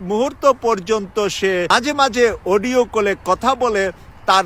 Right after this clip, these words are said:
দলকে বাঁচিয়ে রাখা। প্রিয় দর্শক, সর্বশেষ একটা মানুষের জীবনের কি চাহিদা থাকে? চাহিদা থাকে সাড়ে তিন হাত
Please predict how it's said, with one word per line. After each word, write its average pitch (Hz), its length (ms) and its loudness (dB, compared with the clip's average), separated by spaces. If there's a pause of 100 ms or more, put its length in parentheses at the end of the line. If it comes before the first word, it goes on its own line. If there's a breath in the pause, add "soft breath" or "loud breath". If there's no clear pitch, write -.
দলকে 185 440 0
বাঁচিয়ে 170 500 -2
রাখা। 165 360 0 (380 loud breath)
প্রিয় 285 160 -2
দর্শক, 302 320 4 (220)
সর্বশেষ 220 640 0 (440 loud breath)
একটা 240 340 0 (280)
মানুষের 240 440 0 (140)
জীবনের 196 400 -4 (140)
কি 254 140 -6 (140)
চাহিদা 180 420 2 (100)
থাকে? 151 280 -2 (320 loud breath)
চাহিদা 202 400 2
থাকে 202 380 -2
সাড়ে 220 320 0
তিন 254 220 -8
হাত 220 260 2